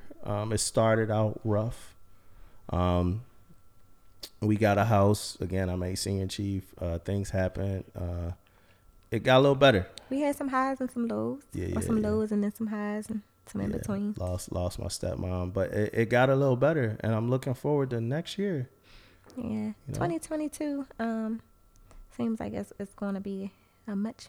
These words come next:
Speaker 2: better year.
Speaker 1: Yeah, so hopefully we can sit here again next year.
Speaker 2: Yeah, we
Speaker 1: And
Speaker 2: should.
Speaker 1: maybe January could be, like, a five-minute,
Speaker 2: <laughs>
Speaker 1: you know, month. <laughs> You know what I mean? Vice a forty-five minute month. But to, if any of our friends are listening, um,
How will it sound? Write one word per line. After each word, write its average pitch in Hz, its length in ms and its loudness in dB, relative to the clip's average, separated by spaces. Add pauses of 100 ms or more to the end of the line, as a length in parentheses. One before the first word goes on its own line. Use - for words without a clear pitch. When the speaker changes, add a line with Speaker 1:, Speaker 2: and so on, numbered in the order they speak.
Speaker 2:
better 202 200 -10
year. 117 240 -8
Speaker 1:
Yeah, 101 100 -4 (100)
so - 140 -2
hopefully 143 380 4
we 123 140 4
can 127 100 2
sit 131 240 2
here 127 140 4
again 113 240 0
next 131 260 -2
year. 101 360 -2 (360)
Speaker 2:
Yeah, 101 140 2
we 95 60 2
Speaker 1:
And 92 100 2
Speaker 2:
should. 403 320 0 (680)
Speaker 1:
maybe 107 260 4
January 107 640 6
could 95 140 -2
be, 101 100 0
like, 87 240 0
a 71 100 -6
five-minute, 92 880 -2 (160)
Speaker 2:
<laughs> 339 140 -10
Speaker 1:
you 107 80 0
know, 95 220 0
month. 95 480 -2
<laughs> - 80 -18
You 110 140 0
know 110 60 2
what 117 120 2
I 107 40 0
mean? 104 300 -4
Vice 95 320 -4
a 98 80 -6
forty-five 98 600 -4
minute 90 280 -8
month. 90 220 -4 (320)
But 117 200 8
to, 131 220 2 (300)
if 117 200 2
any 139 200 4
of 135 160 4
our 123 120 4
friends 123 440 2
are 107 140 4
listening, 107 920 0
um, 95 380 -6